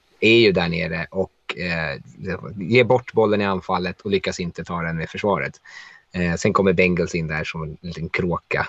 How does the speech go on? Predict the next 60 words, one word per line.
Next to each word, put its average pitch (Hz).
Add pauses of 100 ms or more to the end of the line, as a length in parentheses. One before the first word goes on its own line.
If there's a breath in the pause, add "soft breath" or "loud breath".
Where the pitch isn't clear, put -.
(100)
när 90
vi 85
börjar 82
närma 82
oss. 82 (200)
De 95
har, 90
ligger 90
på 85
minus 85 (120)
fyra. 82 (240)
Eh, - (1000 loud breath)
men 107
det 113
är 113
så 120
här, 101
eh, 85 (100)
väldigt 117
tydligt. 90
Och 117
tittar -
man 110
åt 107
andra 107
hållet 104
så 98
ser 98
det 95
likadant 95
ut. 90
Då 98
har 98
man 92
liksom, 90
de 95
bästa 95
lagen 92
i 90
ligan 85
är 95
ju 101
de 80
som 90
ligger 92
högst -
upp 82
i 82
ligan. 82
Du 95
nämnde 87
Bills 80
där 73
som 82
leder 80
för -
att 78
de 85
ligger 82
på -